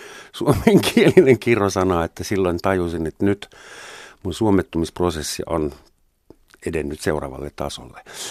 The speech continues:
Lari, sä sanoit jotain kiinnostavaa, että kiroilu on muun muassa sitä varten, että ihmiset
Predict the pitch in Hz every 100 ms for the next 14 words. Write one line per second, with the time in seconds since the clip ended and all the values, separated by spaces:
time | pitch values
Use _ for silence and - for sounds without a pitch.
0 | - - - - - _ - - - 120
1 | 143 123 - _ - 131 131 160 147 143
2 | 135 143 147 180 131 - 92 95 - 104
3 | 330 - - - 180 233 202 139 131 -
4 | _ _ - - 107 113 139 127 - -
5 | 151 143 120 151 - 113 - 101 - 104
6 | 101 120 117 104 104 -